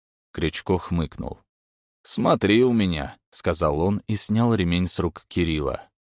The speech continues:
«Будешь чудить, одним ремнем не отделаешься». «Не буду, не буду.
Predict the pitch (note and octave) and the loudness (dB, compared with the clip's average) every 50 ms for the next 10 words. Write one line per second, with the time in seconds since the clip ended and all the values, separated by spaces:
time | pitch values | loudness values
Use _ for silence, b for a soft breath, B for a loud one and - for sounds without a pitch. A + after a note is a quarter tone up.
0 | _ _ _ _ _ _ - C#2+ D#2+ G#2 B2+ - D3+ B2+ - - - B2 A#2 A2 | _ _ _ _ _ _ -4 0 0 2 2 2 0 0 -2 0 0 0 0 2
1 | B2 C3+ D3 - - - _ _ _ _ _ - - D#3+ D3 C#3+ D#3 D#3+ D#3+ D#3+ | 2 0 0 0 -8 -14 _ _ _ _ _ 0 2 2 2 0 0 2 2 2
2 | D#3 D#3 D3+ C3 A2+ A2 A#2 B2 B2+ B2+ B2 B2 A#2+ A2+ E2+ E2+ E2+ E2+ E2+ E2 | 2 2 4 4 4 4 4 4 4 4 4 4 2 2 0 2 2 2 4 2
3 | D#2+ D2 C2+ - - - - - - _ _ _ _ _ _ _ _ _ _ _ | 2 0 -2 -4 -8 -8 -10 -10 -12 _ _ _ _ _ _ _ _ _ _ _
4 | _ _ _ _ E2 D#2+ E2 E2+ D#2 D2+ E2 D#2+ D2+ C#2+ C2+ D2+ D2+ D2 C#2+ D2+ | _ _ _ _ -2 0 0 0 -2 -2 -4 -4 -4 -4 -4 -4 -4 -4 -4 -4
5 | D2+ C#2+ - B2+ - | -6 -6 -8 -12 -14